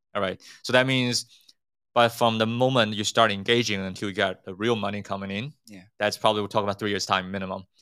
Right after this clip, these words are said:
Speaker 1: So that's, that was a huge challenge in early days. It's, that's also why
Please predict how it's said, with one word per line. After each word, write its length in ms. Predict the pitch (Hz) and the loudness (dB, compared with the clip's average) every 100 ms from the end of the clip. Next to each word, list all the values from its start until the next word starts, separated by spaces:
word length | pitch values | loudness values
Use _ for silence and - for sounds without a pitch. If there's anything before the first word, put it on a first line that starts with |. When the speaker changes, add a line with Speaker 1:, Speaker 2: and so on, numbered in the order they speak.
| _ - | _ -12
Speaker 1:
So 100 | - | 0
that's, 300 | 139 170 - - | 4 4 2 0
that 160 | 147 170 | 4 6
was 160 | 147 | 4
a 160 | 131 113 | 4 4
huge 280 | - 131 - | 0 -4 -2
challenge 400 | - 120 107 98 | 0 0 0 -2
in 100 | 101 | -4
early 180 | 104 | -2
days. 440 | 95 92 90 - - | -2 -4 -4 -6 -6
It's, 180 | 107 - | -8 -2
that's 240 | 117 120 | 0 2
also 260 | 123 120 120 | 2 2 0
why 500 | 104 104 107 101 98 | 2 4 6 4 -2